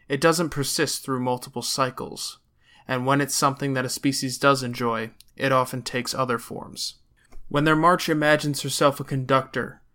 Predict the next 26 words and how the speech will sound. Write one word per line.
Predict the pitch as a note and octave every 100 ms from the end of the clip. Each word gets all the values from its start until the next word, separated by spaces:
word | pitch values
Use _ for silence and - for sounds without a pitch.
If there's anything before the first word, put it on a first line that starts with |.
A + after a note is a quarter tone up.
| _ -
her | C#3
rapier | C3 D3 C#3+ D#3 D3
in | C#3
hand | B2 C#3 C3+ C3+
directing | B2+ C3 C3 B2+ B2+
movements | C3+ C3+ C#3 C3+
and | B2+ B2+
directions, | B2 B2+ B2+ - A#2+ G2+ - - _ -
it | D3
is | C#3 C3
a |
very | B2+ C#3 C#3+ -
earth | D3 C#3
thing, | - - A#2+ C3+ - _ _ _ _ _ _
and | C3+ C3
a |
very | B2 B2 B2
march | A#2+ B2+ C3 - -
thing. | B2 G#2+ - - _ _ _ _ _ _
"Here | - C3+
come | C#3+ C#3+
the | C#3+
big | C#3+ D3+ C#3
guns," | B2 B2 - - - - - _ _ _ _
she | - -
speaks. | B2 - C3+ A#2+ - -